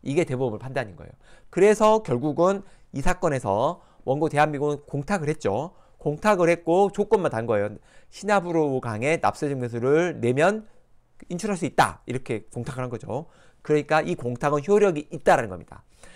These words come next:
그 효력이 있기 때문에 변제 효력이 있고 변제 효력이 있기 때문에 그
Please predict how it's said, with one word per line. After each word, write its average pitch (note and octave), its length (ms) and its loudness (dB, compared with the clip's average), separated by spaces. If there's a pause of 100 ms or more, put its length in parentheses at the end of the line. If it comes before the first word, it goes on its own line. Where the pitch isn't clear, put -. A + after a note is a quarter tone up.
(160)
그 D3 60 -4
효력이 A#3 380 2
있기 F3+ 180 -2
때문에 F3 640 2 (200)
변제 F#3 320 4
효력이 E3+ 280 2
있고 A2+ 360 0
변제 G3+ 300 2
효력이 G3 220 2
있기 C3+ 160 -6
때문에 E3 460 0 (600)
그 C#3+ 380 0